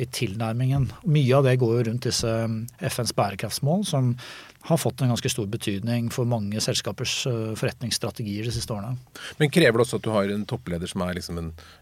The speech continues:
Speaker 2: en showperson som kan være en frontfigur og presentere det på en god måte?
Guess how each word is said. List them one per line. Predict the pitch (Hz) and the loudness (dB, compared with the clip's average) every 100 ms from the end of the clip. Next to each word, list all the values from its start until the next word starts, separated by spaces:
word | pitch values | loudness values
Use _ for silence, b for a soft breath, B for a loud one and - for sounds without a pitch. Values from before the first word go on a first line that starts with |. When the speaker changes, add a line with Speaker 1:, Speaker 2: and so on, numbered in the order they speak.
| - | -8
Speaker 2:
en | 90 87 | -6 -4
showperson | 98 87 82 90 95 90 | -4 -4 -4 -4 -4 -6
som | - 90 | -8 -6
kan | 92 | -2
være | 87 80 | 0 0
en | 82 | -4
frontfigur | 85 90 85 95 85 82 82 | -6 -8 -6 -6 -6 -4 -6
og | 85 - | -6 -8
presentere | 98 92 92 - 87 | -8 -8 -8 -6 -4
det | 90 85 | -4 -6
på | |
en | 92 | -6
god | 95 | -4
måte? | 87 135 | -4 -6